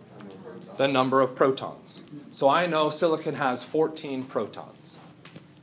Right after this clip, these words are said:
Okay? This symbol tells me that the mass number is twenty-nine. Take a quick look at the periodic table for me.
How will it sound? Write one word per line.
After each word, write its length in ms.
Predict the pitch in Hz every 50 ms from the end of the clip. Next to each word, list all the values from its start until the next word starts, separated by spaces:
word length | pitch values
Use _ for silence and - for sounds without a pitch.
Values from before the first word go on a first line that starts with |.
| - - - - - - - -
Okay? 200 | - 78 80 87 - - - - - - - - - - - - - - - - - - - - - - - - - - - - - - - - - - - - - - - - - - - - - - 131 117 120 131
This 280 | 151 220 247 233 -
symbol 600 | - - - - 247 262 262 214 147 110 - - - - - - 202 202 - - - - - - - - - - - - - - -
tells 280 | - 180 170 170 170 151
me 120 | 180 175
that 120 | 156 151 151
the 80 | 165
mass 400 | 165 156 156 170 180 180 175 175
number 340 | 160 151 151 156 156 151 143
is 120 | 143 143
twenty-nine. 640 | - - - 147 135 135 139 135 123 107 87 80 - - - - - - - - - - - - - - - - - - - - - - - - - -
Take 160 | 160 175 170
a 40 | 170
quick 280 | - - 190 180 -
look 140 | 175 175 170
at 60 | 170
the 40 | -
periodic 380 | - 190 170 165 160 151 147 -
table 240 | 160 147 143 131
for 220 | 123 - 143 131 123
me. 180 | 135 156 185